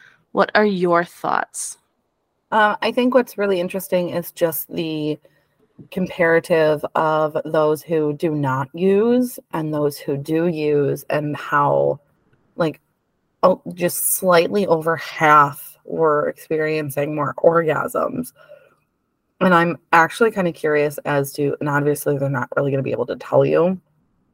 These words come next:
Speaker 2: um, 'cause most of the time if they're going into any kind of study like this, it's mainly an anonymous study, um,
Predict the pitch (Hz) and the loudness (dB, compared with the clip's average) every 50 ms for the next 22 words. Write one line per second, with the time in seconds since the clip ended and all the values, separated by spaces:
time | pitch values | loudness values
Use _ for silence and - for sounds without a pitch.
0 | _ _ _ _ _ _ _ _ _ _ _ _ _ - 185 165 156 143 147 - | _ _ _ _ _ _ _ _ _ _ _ _ _ 0 2 2 2 2 0 -2
1 | - 180 160 165 160 156 151 - 156 156 147 - - 147 143 143 143 - - 151 | -6 -4 -2 0 -2 -2 -2 -2 -2 -2 -2 0 -2 -2 -2 -2 -4 0 0 0
2 | 151 156 151 147 143 127 - - 156 147 143 - 160 160 156 151 151 147 - - | 4 6 6 4 4 2 -2 -6 -6 -6 -4 -4 -2 0 2 2 2 0 -2 -14
3 | - - - - - _ - 196 190 175 180 165 151 147 - - 143 143 156 151 | -20 -20 -20 -20 -18 _ 0 2 2 4 4 2 0 0 -2 2 2 2 4 2
4 | 156 156 151 - 175 165 - 151 143 - - - 143 143 143 143 147 143 147 143 | 0 -2 2 2 2 2 2 -2 -2 -2 -6 -4 -2 0 0 -2 -2 -2 0 0
5 | 135 123 131 131 139 139 151 - - 156 160 170 170 180 - _ _ _ _ _ | 2 2 4 2 2 0 -2 -2 -2 0 2 2 2 0 -2 _ _ _ _ _
6 | _ _ _ _ _ _ _ _ _ _ _ _ _ _ _ _ _ _ _ _ | _ _ _ _ _ _ _ _ _ _ _ _ _ _ _ _ _ _ _ _
7 | _ - - 160 151 143 143 135 127 - 151 151 | _ -2 2 4 6 6 6 4 0 -4 -8 -10